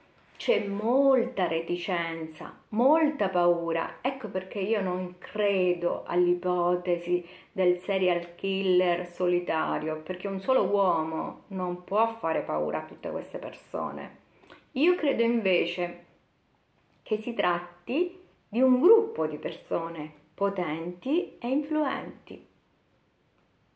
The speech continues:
che hanno minacciato i vari testimoni. E quindi questi, eh, chi è stato reticente,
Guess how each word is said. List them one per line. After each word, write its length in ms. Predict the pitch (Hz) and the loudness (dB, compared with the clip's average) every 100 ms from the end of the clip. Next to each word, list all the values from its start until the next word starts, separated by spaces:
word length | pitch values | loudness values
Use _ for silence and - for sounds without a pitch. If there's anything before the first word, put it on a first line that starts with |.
| - | -4
che 420 | 262 220 - - | 0 0 0 -8
hanno 340 | - 220 214 202 | -4 -2 -2 -4
minacciato 1200 | 208 202 202 - - 254 190 - - - - - | -4 -6 -6 -8 -2 0 0 -4 -6 -8 -10 -12
i 160 | 208 196 | -8 -6
vari 400 | 160 175 190 190 | -6 -4 -6 -4
testimoni. 840 | 180 - 185 175 147 - 190 - _ _ _ _ _ _ _ _ _ _ _ _ _ | -6 -6 -10 -8 -10 -14 -18 -20 _ _ _ _ _ _ _ _ _ _ _ _ _
E 140 | 285 - | -12 -6
quindi 380 | 240 214 240 | -2 0 0
questi, 560 | 339 202 208 - 240 - | 2 0 0 -6 -6 -6
eh, 400 | 208 190 185 180 | -4 -2 -2 -2
chi 100 | 196 | -4
è 40 | 190 | -4
stato 280 | - - | -4 -8
reticente, 1080 | 170 - 208 196 320 285 285 277 262 262 262 | -6 -6 -6 0 2 4 2 2 2 0 0